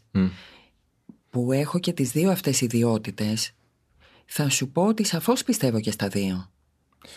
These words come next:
Speaker 1: Ότι υπάρχει καρμική.
Speaker 2: Ότι, ε, ενώ, ναι, μιλάμε για συνεξαρτήσεις,
Speaker 1: Μμμ.
Speaker 2: τ-, ε, κατά ενενήντα εννιά κόμμα εννιά τοις εκατό,
Speaker 1: Οκ.
Speaker 2: εγώ πιστεύω ότι υπάρχουν όντως και καρμικές σχέσεις.
Speaker 1: Ναι.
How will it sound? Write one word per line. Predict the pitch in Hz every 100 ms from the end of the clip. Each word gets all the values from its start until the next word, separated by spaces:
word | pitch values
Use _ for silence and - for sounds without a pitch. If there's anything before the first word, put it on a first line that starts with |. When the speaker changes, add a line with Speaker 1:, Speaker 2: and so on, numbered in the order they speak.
| - _ -
Speaker 1:
Ότι | 95 101
υπάρχει | 98 95 98 98
καρμική. | 92 85 80 90 95 98 - -
Speaker 2:
Ότι, | 127 123 127 113
ε, | - 117 - -
ενώ, | 120 117 113 131 160 190 196 - -
ναι, | 131 151 165 139 110 - 120
μιλάμε | 120 123 127 139 170
για | 180
συνεξαρτήσεις, | - 151 139 - 123 123 156 143 - 117 127 - -
Speaker 1:
Μμμ. | 90 85 82 107 _ _ _ _ -
Speaker 2:
τ-, | - 131
ε, | 123 120 _ -
κατά | 131 131
ενενήντα | 127 127 127 127 120 127
εννιά | 135 180
κόμμα | 180 127 117
εννιά | 113 113
τοις | -
εκατό, | 117 107 107 107 113 139 -
Speaker 1:
Οκ. | - 87 78 65 117 - _ _ _ -
Speaker 2:
εγώ | 123 131 175
πιστεύω | 190 - 185
ότι | 202
υπάρχουν | 180 151 180 185 175
όντως | 151 170 180
και | 190
καρμικές | 156 139 131 180
σχέσεις. | - 160 131 - 110 - - _ _ _ -
Speaker 1:
Ναι. | 92 90